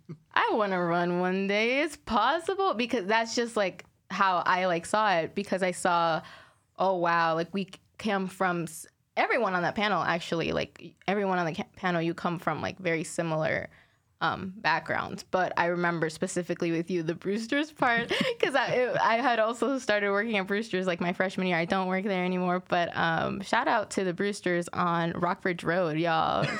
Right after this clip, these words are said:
Speaker 2: Shout out Mister Martin. You're not listening to this, but, but, um, it's just, like, you don't see it then, but in that moment, I was like, "This is a good team."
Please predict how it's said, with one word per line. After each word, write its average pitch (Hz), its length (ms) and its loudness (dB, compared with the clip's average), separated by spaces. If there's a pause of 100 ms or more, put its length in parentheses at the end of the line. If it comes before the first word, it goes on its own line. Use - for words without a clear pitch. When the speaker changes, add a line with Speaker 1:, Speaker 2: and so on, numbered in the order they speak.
Speaker 2:
Shout 226 180 4
out 262 140 2
Mister 240 240 -2
Martin. 185 580 0
You're 196 80 0
not 202 180 2
listening 196 340 0
to 175 120 -2
this, 160 220 -2
but, - 340 -2 (920)
but, 165 340 0
um, 160 460 0 (120)
it's 214 160 -2
just, 214 180 -2
like, 185 240 -2 (560)
you 214 180 -2
don't 233 240 -2
see 208 340 -2
it - 200 -8
then, 185 460 0 (260)
but 175 320 2
in 185 120 2
that 185 160 2
moment, 175 300 0
I 175 80 2
was 175 140 -2
like, 165 260 -2
"This 254 180 -2
is 285 160 0
a 196 60 0
good 170 280 -2
team." 175 400 -4